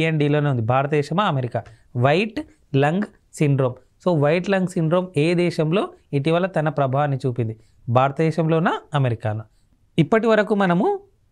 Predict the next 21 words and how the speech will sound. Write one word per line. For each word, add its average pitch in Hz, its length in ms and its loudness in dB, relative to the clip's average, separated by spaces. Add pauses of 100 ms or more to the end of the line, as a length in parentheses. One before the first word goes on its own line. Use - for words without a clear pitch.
(760)
డిసెంబర్ 214 420 2
ఇరవై 175 320 2
ఇరవై 190 220 2
మూడుకు 185 300 0
సంబంధించిన 165 720 0 (240)
కరెంట్ 170 300 0
అఫైర్స్లో 190 360 0
భాగంగా 156 560 0 (160)
పలు 170 260 2
అంతర్జాతీయ 170 680 2
అంశాలు 151 400 0 (100)
చర్చించుకున్నాం. 156 640 -2 (140)
ఆ 143 80 2
అంతర్జాతీయ 170 720 2 (140)
అంశాలకు 175 520 0
సంబంధించిన 165 640 -2 (400)
మల్టిపుల్ 160 600 2
చాయిస్ 180 180 0
క్వశ్చన్స్ 165 360 0
కూడా 175 160 2
చూసాం. 147 360 -2